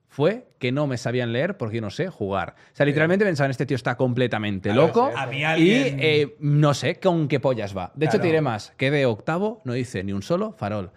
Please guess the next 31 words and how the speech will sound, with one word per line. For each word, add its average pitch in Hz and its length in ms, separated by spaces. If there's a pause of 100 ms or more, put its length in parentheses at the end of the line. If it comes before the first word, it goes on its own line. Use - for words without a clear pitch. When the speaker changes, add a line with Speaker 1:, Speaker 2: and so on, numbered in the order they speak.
(160)
Speaker 1:
Fui 208 320
Deluxe, 147 580
el 98 140
honesto. 95 420
Speaker 2:
El 135 100
honesto. 135 500 (520)
Pero 151 160
que 160 60
es 160 80
normal, 190 540
quiero 160 160
decir, 165 200
a 156 140
cualquier, 170 400
tú 233 420
a 180 120
Leo 131 440
en 151 180
el 156 460
este, 156 320
le 156 160
donkeas 180 460
como 202 200
le 196 80
donkeaste, 180 680
o 156 40
sea, 156 120
le 156 80
apuestas 185 440
de 190 120
cara 180 680